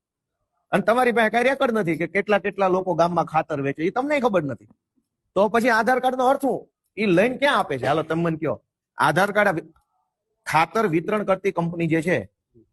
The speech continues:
સહકારી મંડળી અને સંઘ, એ કઈ સરકારી તો છે નહીં, તો એ આધાર કાર્ડ લઈને કોને આપે છે? ક્યાં તો મામલતદારમાં જમા કરાવતા હોય તો સરકારી થઈ ગયું, પ્રાંતમાં જમા કરાવતા હોય તો સરકારી થઈ ગયું. એ પોતે તો કઈ ઓથોરાઇઝ છે નહીં, તો આધાર કાર્ડ શું કામ લે છે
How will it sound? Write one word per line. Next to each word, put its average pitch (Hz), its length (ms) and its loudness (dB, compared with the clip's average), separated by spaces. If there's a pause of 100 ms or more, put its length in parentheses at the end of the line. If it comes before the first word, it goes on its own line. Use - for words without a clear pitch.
(280)
સહકારી 170 500 2
મંડળી 156 320 0 (400)
અને 160 140 -2
સંઘ, 165 340 -2 (140)
એ 151 60 -4
કઈ 160 120 4
સરકારી 156 440 0
તો 127 60 -2
છે 139 180 -2
નહીં, 151 160 -8 (840)
તો 170 80 2
એ 202 80 4
આધાર 180 300 2
કાર્ડ 214 180 -2
લઈને 208 180 0
કોને 202 220 -2
આપે 117 240 -6
છે? - 100 -20 (840)
ક્યાં 151 120 4
તો 196 100 2
મામલતદારમાં 196 640 2
જમા 185 260 0
કરાવતા 185 320 0
હોય 160 60 0
તો 165 120 -4
સરકારી 165 360 -2
થઈ 110 200 -10
ગયું, 101 120 -20 (160)
પ્રાંતમાં 170 360 0
જમા 170 240 0
કરાવતા 165 320 -2
હોય 156 100 -6
તો 160 80 -2
સરકારી 135 320 -4
થઈ 107 140 -12
ગયું. 98 120 -20 (460)
એ 180 80 2
પોતે 196 300 0
તો 214 140 -2
કઈ 214 180 0 (340)
ઓથોરાઇઝ 214 380 0
છે 220 140 -2
નહીં, 202 180 -4 (680)
તો 185 60 2
આધાર 170 320 2
કાર્ડ 214 160 2
શું 220 80 -4
કામ 180 240 0
લે 117 100 -4
છે 110 120 -14